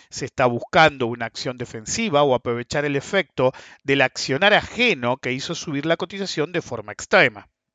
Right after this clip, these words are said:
Hay dos casos diferentes del ciclo del noble producto, ¿sí? Y ambos tienen la misma característica. Una suba feroz a niveles exa-, exacerbados,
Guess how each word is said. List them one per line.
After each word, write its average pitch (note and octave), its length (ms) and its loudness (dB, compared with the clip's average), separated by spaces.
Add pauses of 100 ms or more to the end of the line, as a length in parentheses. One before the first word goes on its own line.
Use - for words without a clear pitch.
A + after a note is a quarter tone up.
(1040)
Hay A3+ 200 4
dos C4 340 6
casos F#3 400 2
diferentes C3+ 580 0
del A#2 140 -8
ciclo C3 380 -2
del A#2 120 0
noble A#2 260 -2
producto, A#2+ 720 -4 (200)
¿sí? C#3 240 -12 (760)
Y A3 140 2
ambos A3 300 4
tienen F3+ 260 -2
la C#3 100 2
misma B2+ 380 -6
característica. A2+ 1000 -8 (2250)
Una G#3+ 260 0
suba F#3 320 0
feroz F#3+ 640 -6 (160)
a B2+ 120 -4
niveles C3+ 320 -2
exa-, A2 500 -12
exacerbados, C#3+ 1080 -2